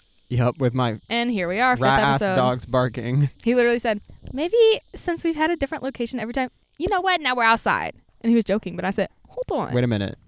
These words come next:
Speaker 1: He kinda onto
Speaker 2: He
Speaker 1: something.
Speaker 2: onto something.
Speaker 1: He on-, he onto some biz.
Speaker 2: And I was like, "No, we do it on the roof." And then I really thought about it, but I'm too scared.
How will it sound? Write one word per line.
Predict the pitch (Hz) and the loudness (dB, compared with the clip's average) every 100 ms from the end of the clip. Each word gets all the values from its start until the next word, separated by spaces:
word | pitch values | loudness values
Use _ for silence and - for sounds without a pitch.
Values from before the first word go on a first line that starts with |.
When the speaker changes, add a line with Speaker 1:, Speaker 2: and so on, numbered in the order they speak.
| _ - | _ -4
Speaker 1:
He | 170 | -2
kinda | 170 180 | 0 -2
onto | 117 208 | -2 0
Speaker 2:
He | 403 | 2
Speaker 1:
something. | 415 539 | 4 2
Speaker 2:
onto | 453 | 2
something. | 285 262 392 | 2 4 2
Speaker 1:
He | 175 | 2
on-, | 311 | 0
he | |
onto | 415 392 | 0 0
some | - 185 | 2 4
biz. | 160 120 113 - | 4 2 -2 -6
Speaker 2:
And | 254 | -2
I | 294 | 0
was | 294 | 2
like, | 302 247 | 2 2
"No, | 240 196 | 4 4
we | 185 | 4
do | 247 285 | 4 4
it | 262 | 6
on | 214 | 6
the | |
roof." | 190 185 - - - _ _ _ _ _ _ - | 4 2 0 -6 -20 _ _ _ _ _ _ -4
And | 202 | 0
then | 202 196 | 2 4
I | |
really | 190 214 247 | 4 4 4
thought | 320 359 | 2 0
about | 269 226 | 2 2
it, | 220 - _ _ - | 0 -6 _ _ -4
but | 196 | -2
I'm | 220 | -2
too | 269 | -4
scared. | - 135 95 220 | -6 -6 -6 -8